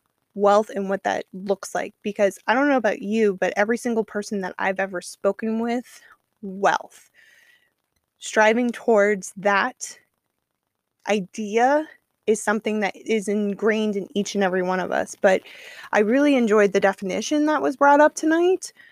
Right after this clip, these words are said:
Um, I was on a call with my network marketing company, and Joseph McClendon the third was, um,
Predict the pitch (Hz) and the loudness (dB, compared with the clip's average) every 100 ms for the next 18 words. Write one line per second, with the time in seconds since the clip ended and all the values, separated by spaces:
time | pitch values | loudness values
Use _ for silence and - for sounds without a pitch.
0 | _ - 190 180 160 175 - 208 202 208 | _ 0 2 2 -2 -6 -4 0 2 2
1 | 208 - 196 196 196 190 190 185 180 185 | 0 0 2 4 2 -2 -4 -2 -2 -4
2 | 190 190 - 202 285 285 294 277 277 254 | -2 -2 -2 0 2 4 2 2 0 0
3 | 247 240 214 202 196 196 196 196 214 196 | 2 0 0 0 0 0 -2 -2 -6 -6
4 | - 208 190 196 196 - 190 180 185 - | 0 2 2 0 -4 -2 -2 0 -2 2
5 | 196 185 185 185 - 90 69 - | 2 2 0 -2 -2 -2 -4 -8